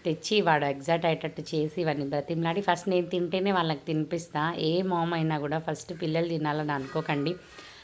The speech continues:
మనం బాగా తినేసి వాళ్ళకి ఫీడ్ చేస్తే మనం ఎనర్జీ అయిపోతాం కాబట్టి వాళ్ళు కూడా కావాల్సినంత మనం ఓపికగా తినగలుగుతాం.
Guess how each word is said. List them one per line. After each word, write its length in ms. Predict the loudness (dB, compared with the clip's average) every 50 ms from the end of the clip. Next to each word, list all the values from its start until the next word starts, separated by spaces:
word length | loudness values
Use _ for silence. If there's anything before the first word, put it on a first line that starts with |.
| -6 -2
మనం 340 | 0 2 2 2 0 0 0
బాగా 320 | -2 -2 -2 -2 -2 -2
తినేసి 420 | 0 0 2 2 2 2 0 0 0
వాళ్ళకి 220 | 0 0 0 -2
ఫీడ్ 300 | -6 -8 -8 -8 -4 -4
చేస్తే 220 | -4 -2 -2 -2 -2
మనం 260 | 0 0 0 0 0
ఎనర్జీ 320 | 0 0 0 0 0 0
అయిపోతాం 420 | -2 -2 -2 -2 -4 -4 -2 -2 -2
కాబట్టి 340 | -2 -2 -4 -4 -4 -2
వాళ్ళు 300 | -2 0 0 0 0 0
కూడా 160 | 0 0 -2 -2
కావాల్సినంత 720 | -2 -4 -4 -4 -4 -4 -6 -4 -4 -4 -4 -4 -4 -4
మనం 240 | -4 -2 -2 -2
ఓపికగా 380 | -4 -4 -6 -8 -6 -4 -4 -4
తినగలుగుతాం. 920 | -2 -2 -2 -2 -2 -4 -6 -6 -4 -2 -2 -2 -2 -4 -4 -4 -4 -4